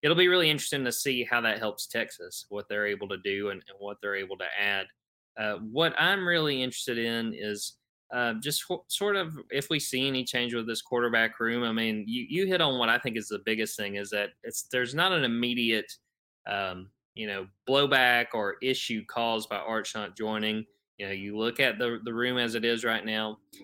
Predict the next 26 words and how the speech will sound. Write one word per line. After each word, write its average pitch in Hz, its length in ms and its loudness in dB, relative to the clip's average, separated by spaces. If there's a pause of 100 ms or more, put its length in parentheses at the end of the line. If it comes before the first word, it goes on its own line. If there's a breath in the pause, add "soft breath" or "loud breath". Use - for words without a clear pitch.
If 113 140 -6
we 120 100 0
fast 151 360 2
forward 143 320 2
to 120 60 -2
twenty 123 320 -4
twenty-three, 127 640 -2
you're 123 340 -6
gonna 110 220 -2
look 113 260 -2
at, 110 360 0 (360)
uh, 104 220 -4
the 110 80 -8
fact 117 320 0
Carson 123 340 0
Beck 117 220 2
will 117 80 -2
be 101 160 -2
a 95 40 -6
junior. 123 640 -2 (420)
Uh, 104 60 -4
you'll 104 260 -4
look 104 160 -4
at 95 160 -4
Brock 104 300 -2
Vandagriff 107 540 2